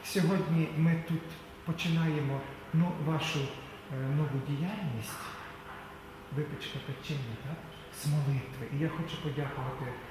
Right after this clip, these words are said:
е, вам, господарю, е, за те, що ви розпочинаєте свою справу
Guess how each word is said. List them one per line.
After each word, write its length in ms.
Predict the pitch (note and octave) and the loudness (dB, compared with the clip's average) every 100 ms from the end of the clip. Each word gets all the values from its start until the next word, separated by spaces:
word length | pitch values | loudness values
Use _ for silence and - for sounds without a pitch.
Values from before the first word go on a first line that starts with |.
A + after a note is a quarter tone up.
| - - C3+ | -12 -10 -6
е, 200 | B2+ B2+ B2+ B2 - - - - - - - | -4 -4 -6 -6 -8 -12 -12 -12 -12 -12 -4
вам, 240 | C#3 C3 G#2 G2+ - - - - | -2 -2 -2 -6 -10 -12 -10 -4
господарю, 600 | C3 - D3+ F3+ D3+ G#2+ F#2+ G2 - - - - - - - - - - - - - - | -4 -2 -4 -2 -2 -2 -4 -8 -10 -10 -10 -10 -10 -10 -10 -10 -10 -8 -8 -8 -6 -4
е, 160 | C3+ C#3 | 0 0
за 140 | C3+ | 0
те, 200 | C#3 G3 | 0 0
що 200 | - - | -2 0
ви 120 | C#3 D#3 | 0 0
розпочинаєте 840 | C3+ - - C#3 C#3+ C#3 C3+ C3 | -2 -4 -4 -2 0 0 0 -2
свою 360 | - - B2+ B2 - | -4 -2 -2 -2 -6
справу 460 | - - D#3 D#3+ | -6 -4 -2 -2